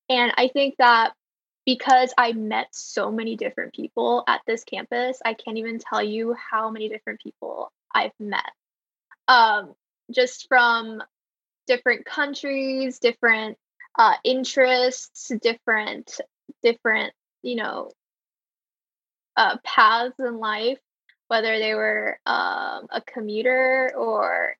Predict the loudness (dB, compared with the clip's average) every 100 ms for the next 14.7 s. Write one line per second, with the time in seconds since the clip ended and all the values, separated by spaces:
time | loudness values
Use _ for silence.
0 | -4 -2 0 0 0 -2 -10 _ -20 _
1 | 0 4 4 2 -2 -6 -12 -18 -18 _
2 | _ _ 0 2 4 2 0 -4 -4 -4
3 | -6 -6 -6 -4 -2 -4 -8 -12 -6 -4
4 | -4 -2 -2 0 0 -2 -4 _ -20 _
5 | _ 2 2 0 -10 -6 -4 -2 -4 -6
6 | -8 -6 -4 -4 -4 4 6 6 2 -2
7 | -2 -2 -2 -2 -2 -4 -4 -2 0 0
8 | -4 -8 _ _ _ _ _ 2 4 4
9 | 2 2 2 2 4 4 6 6 6 4
10 | 2 0 0 0 -2 -6 -8 -6 -4 -4
11 | -4 -4 -4 -4 -4 -6 -4 -2 -2 -4
12 | -10 _ _ -14 2 4 4 0 2 4
13 | 4 2 -2 -4 2 6 6 4 0 -4
14 | -4 -4 -4 -4 -2 -4